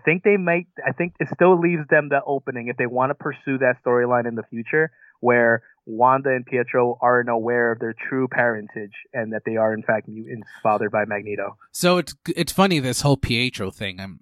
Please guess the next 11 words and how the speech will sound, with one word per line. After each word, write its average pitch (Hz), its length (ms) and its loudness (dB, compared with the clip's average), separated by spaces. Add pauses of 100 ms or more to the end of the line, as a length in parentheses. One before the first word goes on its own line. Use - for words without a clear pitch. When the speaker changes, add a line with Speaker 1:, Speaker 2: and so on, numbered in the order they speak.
Speaker 2:
I'm 135 260 -10
wondering 113 600 -8
where 107 300 -6
that 98 220 -6
ends 101 220 -10
up 95 140 -12
going, 92 320 -8
'cause 165 260 2
you 170 240 4
are 165 80 8
right 147 300 0